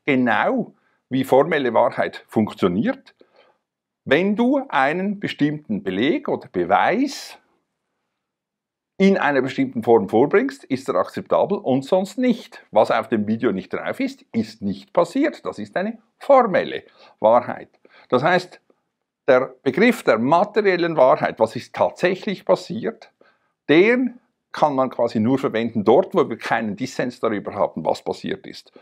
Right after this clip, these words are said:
Wo ich sage, ähm, „Gerade ist es Tag.“ Und alle nicken, dann brauchen wir den Begriff der Wahrheit nicht,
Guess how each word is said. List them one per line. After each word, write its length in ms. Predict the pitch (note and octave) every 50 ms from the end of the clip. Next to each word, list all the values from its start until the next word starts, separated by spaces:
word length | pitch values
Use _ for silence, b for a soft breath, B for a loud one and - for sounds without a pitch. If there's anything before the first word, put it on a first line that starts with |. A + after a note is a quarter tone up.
| b b b b b b b b
Wo 120 | - B2+ D3
ich 160 | E3+ D#3+ -
sage, 500 | - D3 B2 D3 D#3 - E3 F3+ F3+ - _ _ _ _ _ _ _ _ _ _ -
ähm, 360 | A2+ A2 A2 G#2+ D2+ - - _
„Gerade 600 | - A#2 A2+ A#2+ C3 D3+ D#3 D#3+ C3 D3 D3+ D3+ - _ - - -
ist 300 | C3 B2+ - - - _
es 300 | - G2+ A2 G#2 - - _ _ _ _ _
Tag.“ 480 | - - G#2+ F#2 E2 E2+ - - - b b b b b b b b
Und 140 | - A2+ A#2+
alle 200 | A#2+ C#3 D#3+ C#3+
nicken, 500 | A2+ A#2+ A#2 - - - - C#2+ - - _ _
dann 220 | - A#2 A#2+ A#2+ G2+
brauchen 400 | - F#2+ F#2+ C#3 D3+ - G3+ F#3+
wir 140 | F#3 F#3
den 160 | F#3 G3+ G3+ F#3+
Begriff 400 | G3 G3 F#3 F#3 F#3+ - - -
der 280 | - - E3 D#3 - _ _ _ _ _ _ _ _
Wahrheit 460 | - C#3+ D#3 E3 E3 F#3+ F3+ F#3 -
nicht, 380 | - G3+ A#3 - - - - -